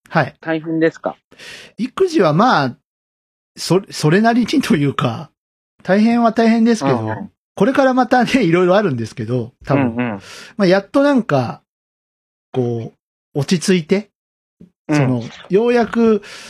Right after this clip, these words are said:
Speaker 1: 今何でも口には入れちゃうんだけど、ようやくダメって言ったら、
Speaker 2: はいはい。
Speaker 1: ちょっとやめてくれるようになったりだとか、
Speaker 2: ああ、ああ。
Speaker 1: なんかそういう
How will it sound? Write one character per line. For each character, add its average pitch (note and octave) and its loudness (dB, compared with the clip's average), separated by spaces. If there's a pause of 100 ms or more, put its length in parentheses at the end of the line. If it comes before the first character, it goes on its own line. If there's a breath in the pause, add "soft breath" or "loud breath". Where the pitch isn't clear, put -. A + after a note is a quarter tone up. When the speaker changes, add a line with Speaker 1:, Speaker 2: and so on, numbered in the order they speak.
(640 loud breath)
Speaker 1:
今 F#3+ -4
何 F#3+ 2
で B3 2
も A3+ -2
口 - -2
に A#3+ 4
は C#3 2
入 C3 2
れ E3 2
ち G#3+ 2
ゃ G#3+ 4
う G3+ 0
ん D3 -2
だ A#2 -6
け A#2 -8
ど、 E3 2
よ E3 2
う A#3+ 2
や A3+ 2
く G3+ 0
ダ F3+ 0
メ A#3+ 0
っ - 2
て A3 -4
言 D#3+ 2
っ - -18
た D#3 0
ら、 C3 0
Speaker 2:
は A#2+ -6
い - -8
は - -20
い。 - -20 (240)
Speaker 1:
ち - -6
ょ - 0
っ C3 -2
と C3 0
や C3 2
め C#3+ 2
て C#3 0
く D3+ -2
れ D3 2
る A#2+ -4
よ A2 -6
う G#2 -10
に A2 -8
な B2+ -2
っ - -14
た - -10
り G#2+ -14
だ G2+ -16
と - -18
か、 A#2+ -10
Speaker 2:
あ A#2 -2
あ、 B2+ -2
あ G#2 -14
あ。 - -20
Speaker 1:
な D3+ -6
ん - -10
か C#3 -4
そ G3+ 0
う G3 2
い G3 4
う F#3+ -6